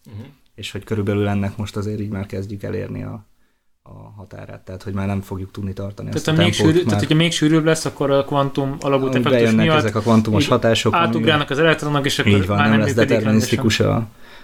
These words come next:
Speaker 2: a működése a chipnek, és akkor
Speaker 1: De csinálsz nagyobb, fizikailag nagyobb chipet,
Speaker 2: Hát
Speaker 1: és
Speaker 2: bár-,
Speaker 1: akkor több helyen
Speaker 2: bármikor,
Speaker 1: van.
Speaker 2: bármikor, de hát az drágább is.
Speaker 1: Hát ezt értem.
Speaker 2: Tehát, hogy itt ennek ez a... Ez
Speaker 1: Aha.
Speaker 2: a
Speaker 1: Tehát akkor van egy ilyen egyensúly.
Speaker 2: Nem sz-, tehát, hogy azért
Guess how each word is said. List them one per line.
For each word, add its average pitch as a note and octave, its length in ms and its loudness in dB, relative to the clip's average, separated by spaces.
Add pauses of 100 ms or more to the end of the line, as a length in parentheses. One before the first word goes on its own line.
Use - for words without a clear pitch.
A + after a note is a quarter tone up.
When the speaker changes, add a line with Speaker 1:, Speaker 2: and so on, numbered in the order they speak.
(140)
Speaker 2:
a G2+ 300 -10
működése G#2+ 580 -6
a G2 60 -10
chipnek, A#2 400 -12
és A2 200 -14
akkor G#2+ 360 -16 (720)
Speaker 1:
De - 60 -20
csinálsz A#2+ 360 0
nagyobb, A#2+ 300 2
fizikailag A2+ 400 2
nagyobb A2 220 2
chipet, A#2 340 -6
Speaker 2:
Hát A2+ 220 -4
Speaker 1:
és A#2 80 -6
Speaker 2:
bár-, G#2 100 0
Speaker 1:
akkor A2+ 140 -2
több A2+ 60 4
helyen G2+ 180 2
Speaker 2:
bármikor, G#2+ 260 2
Speaker 1:
van. G#2+ 100 0
Speaker 2:
bármikor, G#2 500 4
de G2+ 80 2
hát G2+ 140 2
az G#2 80 2
drágább G#2+ 460 -2
is. - 220 -12 (240)
Speaker 1:
Hát - 160 -16
ezt - 140 -20
értem. - 380 -18 (180)
Speaker 2:
Tehát, G#2 180 -10
hogy G2+ 120 -6
itt G#2 160 -6
ennek G2+ 300 -2
ez G2+ 140 -2
a... G#2 60 -4 (320)
Ez A2 100 -4
Speaker 1:
Aha. G#2 100 -2
Speaker 2:
a G2 40 -4
Speaker 1:
Tehát G2+ 360 -12
akkor C#3 120 -2
van C3+ 100 4
egy A2+ 100 4
ilyen A#2 120 2
egyensúly. A2 460 0
Speaker 2:
Nem B2 120 4
sz-, A2+ 220 0
tehát, A2+ 180 2
hogy A#2+ 160 4
azért A#2+ 480 2